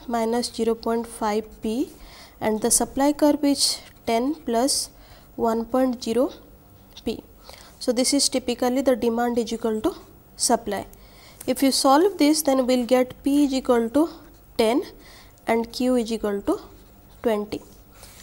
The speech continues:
So, P is equal to ten is the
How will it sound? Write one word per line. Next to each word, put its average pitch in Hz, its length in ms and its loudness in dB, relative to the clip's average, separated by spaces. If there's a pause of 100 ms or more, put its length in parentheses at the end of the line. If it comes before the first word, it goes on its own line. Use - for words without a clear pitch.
(200)
So, 233 380 0 (320)
P 311 260 6
is 320 80 2
equal 302 320 4
to 302 300 2
ten 247 240 4
is 254 240 2
the 370 200 6